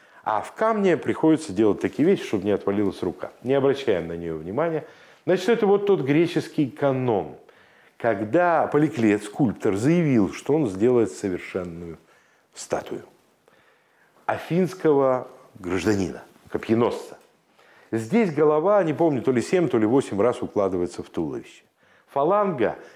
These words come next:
десять раз, там, стопа столько-то и так далее, и так далее. То есть расчисленный такой вот как бы канон.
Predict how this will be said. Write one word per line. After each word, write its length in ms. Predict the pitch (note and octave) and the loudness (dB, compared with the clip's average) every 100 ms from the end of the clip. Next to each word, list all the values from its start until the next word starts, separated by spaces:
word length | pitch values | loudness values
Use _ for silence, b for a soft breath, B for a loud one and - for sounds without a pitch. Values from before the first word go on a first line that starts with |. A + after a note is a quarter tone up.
| B | B
десять 440 | G#2 E3 E3 C#3+ | 0 2 2 -2
раз, 220 | D3 D3+ | 0 0
там, 160 | - E2+ | -4 -8
стопа 680 | - B2 A#2+ D#3+ D#3+ - - | -6 -6 -2 0 -2 -2 -12
столько-то 560 | - - C#3 C3+ B2+ B2 | -12 2 2 4 0 0
и 120 | G2+ | -2
так 220 | G#2 G#2 | -2 -2
далее, 240 | A#2+ C#3 B2 | 2 2 2
и 60 | |
так 160 | - A2 | 0 -2
далее. 200 | F#2 D2 | -2 -2
То 100 | A2 | -4
есть 80 | G#2+ | 0
расчисленный 920 | B2+ B2+ - - G3+ - E3+ D#3+ D3 | 0 -2 -4 0 0 2 2 4 2
такой 580 | D3 - - D3+ C#3+ B B B B B | -2 -2 2 2 2 B B B B B
вот 280 | - A2+ C3 | -2 -2 0
как 220 | C#3 A#2 | -2 0
бы 100 | A#2 | -2
канон. 600 | - C3 G#2+ G2 F2 C#2+ | -2 -6 -6 -6 -8 -8